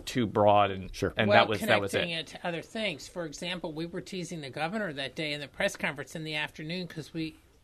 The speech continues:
Speaker 3: they had determined that if it had been overridden,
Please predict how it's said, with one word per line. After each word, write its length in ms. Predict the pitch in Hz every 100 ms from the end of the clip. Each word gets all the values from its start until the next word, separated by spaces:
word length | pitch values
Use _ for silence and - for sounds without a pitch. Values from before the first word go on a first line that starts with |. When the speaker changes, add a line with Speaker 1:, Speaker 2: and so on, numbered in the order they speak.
| _ _ - _ _ _ _ -
Speaker 3:
they 160 | 190
had 120 | 185
determined 480 | 190 170 190 196 180
that 180 | 147 147 -
if 220 | 170 156
it 120 | 160
had 140 | 151
been 120 | 147 147
overridden, 580 | 147 151 147 175 147